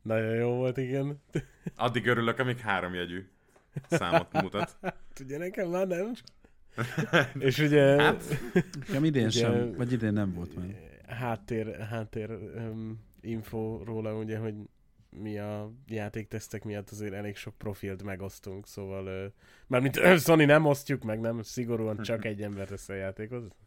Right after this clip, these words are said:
Speaker 2: Hát átmegyünk egymáshoz, és úgy
Speaker 1: Igen,
Speaker 2: amúgy
Speaker 1: átmegyünk, <laughs> igen, Holmes Gimfa átugrik hozzám a hétvégére, meg ilyesmi.
Speaker 3: Igen,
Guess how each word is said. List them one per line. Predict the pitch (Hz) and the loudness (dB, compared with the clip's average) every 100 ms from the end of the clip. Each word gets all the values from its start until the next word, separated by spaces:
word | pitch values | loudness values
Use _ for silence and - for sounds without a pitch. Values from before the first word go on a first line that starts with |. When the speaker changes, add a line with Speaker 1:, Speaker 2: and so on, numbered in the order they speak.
| 113 - | -20 -14
Speaker 2:
Hát | 85 87 | -10 -2
átmegyünk | 101 98 95 85 85 85 | 2 2 2 -4 -2 -2
egymáshoz, | 87 85 82 - 80 | -2 -4 -6 -6 -10
és | 85 - | -10 -4
úgy | 127 | -2
Speaker 1:
Igen, | 117 113 | 2 0
Speaker 2:
amúgy | 113 | 0
Speaker 1:
átmegyünk, | 92 107 110 120 117 - 202 | -2 -2 -2 -4 -2 2 0
<laughs> | 123 | 0
igen, | 113 117 | -6 -2
Holmes | 135 113 | -2 -2
Gimfa | 123 113 117 | -4 -4 -2
átugrik | 113 107 110 110 | -4 -4 -6 -6
hozzám | 113 104 110 | -6 -4 -4
a | |
hétvégére, | 110 110 113 113 110 110 | -2 -2 -2 -4 -4 -4
meg | 110 113 | -4 -2
ilyesmi. | 123 113 131 160 | -2 -2 0 2
Speaker 3:
Igen, | 151 | 2